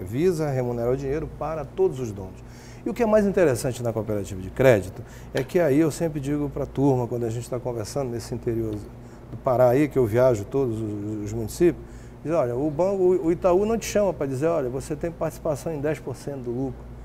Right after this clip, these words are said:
mas na cooperativa não. Você, além de ser dono da cooperativa, dono do banco, quando chegar no final do ano, após a apuração, o balanço, a cooperativa vai ter a assembleia e você vai participar.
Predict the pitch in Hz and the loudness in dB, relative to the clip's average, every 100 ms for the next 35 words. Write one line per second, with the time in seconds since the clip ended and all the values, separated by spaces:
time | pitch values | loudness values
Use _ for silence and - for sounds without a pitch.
0 | - 117 117 123 123 131 123 117 147 185 | -14 -6 -4 -2 -2 -2 -2 -4 -6 -6
1 | 143 135 - - - 110 - 139 151 190 | -6 -10 -14 -18 -8 -6 -2 0 2 0
2 | - 131 113 180 175 131 120 120 117 104 | 0 0 2 2 2 -2 -2 -4 -6 -8
3 | - 151 131 - 127 151 175 135 107 120 | -8 -8 -8 -6 -2 0 0 -2 -2 -2
4 | 165 156 - - - - - 175 170 - | -4 -6 -14 -20 -18 -14 -6 -4 -2 0
5 | 135 120 117 113 - 120 120 110 135 160 | 2 4 4 2 -2 0 0 2 2 2
6 | 123 113 131 147 123 117 - 113 104 - | 0 -2 0 2 0 -4 -2 -2 -2 -2
7 | 143 135 113 110 160 165 - - - - | -2 -2 -2 -2 -2 -4 -8 -18 -18 -12
8 | 113 127 131 123 120 151 156 143 135 120 | -8 -6 -4 -4 -2 -4 -4 -6 -8 -8
9 | 131 120 143 160 156 165 170 175 165 - | -8 -8 -8 -8 -8 -6 -6 -6 -8 -8
10 | - 104 | -8 -8